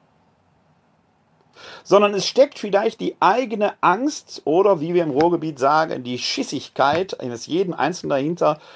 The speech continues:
sein bisschen, was er hat, das mit anderen teilen zu müssen oder von liebgewordenen Gewohnheiten Abschied zu nehmen. Darauf wiederum geht ein Artikel ein, den ich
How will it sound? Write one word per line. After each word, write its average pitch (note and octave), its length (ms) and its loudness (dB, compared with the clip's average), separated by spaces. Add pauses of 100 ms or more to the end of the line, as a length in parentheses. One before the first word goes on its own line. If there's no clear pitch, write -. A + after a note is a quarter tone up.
(160)
sein C#3+ 360 0
bisschen, F3+ 480 -2
was E3+ 220 2
er C#3+ 280 2
hat, - 280 0 (220)
das E3 240 4
mit D#3 180 -4
anderen D3+ 340 0
teilen F3 320 0
zu F3+ 140 -6
müssen F#3 220 -6
oder E3 240 4
von F3+ 200 -2
liebgewordenen D#3+ 640 2
Gewohnheiten D#3+ 600 0
Abschied - 380 -10
zu - 120 -10
nehmen. C2+ 340 -12
Darauf F#3 720 6
wiederum D3+ 480 2 (560)
geht G#3 360 2
ein D#3 300 4
Artikel G3+ 800 2
ein, F#3 460 4
den F#3 340 2
ich D#3+ 140 0